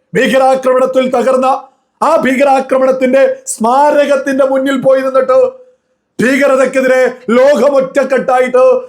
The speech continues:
നിൽക്കണം, ഞങ്ങൾ ഭീകരതയെ തുറന്നു കാണിക്കാൻ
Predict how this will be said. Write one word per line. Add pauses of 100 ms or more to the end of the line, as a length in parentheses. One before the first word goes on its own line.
(120)
നിൽക്കണം, (160)
ഞങ്ങൾ
ഭീകരതയെ (280)
തുറന്നു
കാണിക്കാൻ